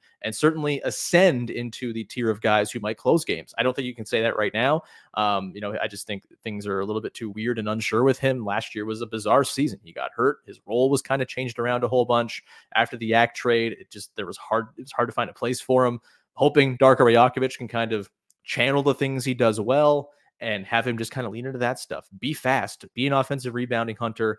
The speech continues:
go chase guys down, or sorry, go blow by guys on the first step when you, when the ball swings to you and dunk on people's heads.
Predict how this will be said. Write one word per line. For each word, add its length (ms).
go 540
chase 260
guys 400
down, 380
or 120
sorry, 300
go 80
blow 240
by 240
guys 300
on 100
the 60
first 240
step 320
when 100
you, 80
when 140
the 60
ball 200
swings 380
to 100
you 260
and 140
dunk 240
on 140
people's 320
heads. 440